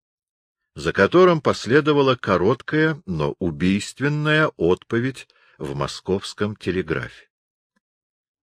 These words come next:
Гоголь со своим верным слугой кинулись в книжные лавки,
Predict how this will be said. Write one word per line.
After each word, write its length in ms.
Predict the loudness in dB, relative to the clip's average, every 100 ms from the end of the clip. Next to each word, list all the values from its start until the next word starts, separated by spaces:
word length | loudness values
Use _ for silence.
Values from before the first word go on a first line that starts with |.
| _
Гоголь 500 | 0 4 4 4 0 -2
со 180 | -10 -8
своим 360 | 0 2 2
верным 400 | 4 2 2 -2
слугой 520 | -6 -8 0 2 2 -2 _ _ _ _ _ _
кинулись 460 | 2 4 4 2 -2
в 100 | -8
книжные 500 | -2 -2 0 -4 -2
лавки, 480 | 2 2 0 -6